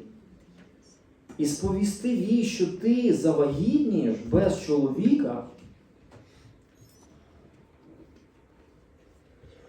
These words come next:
ну, ви уявляєте собі таке? Ну, Марія була дуже благочестивою жінкою.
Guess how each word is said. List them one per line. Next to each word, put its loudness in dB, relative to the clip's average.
ну, -4
ви -4
уявляєте 0
собі -8
таке? -10
Ну, -2
Марія 2
була 0
дуже -6
благочестивою -6
жінкою. -6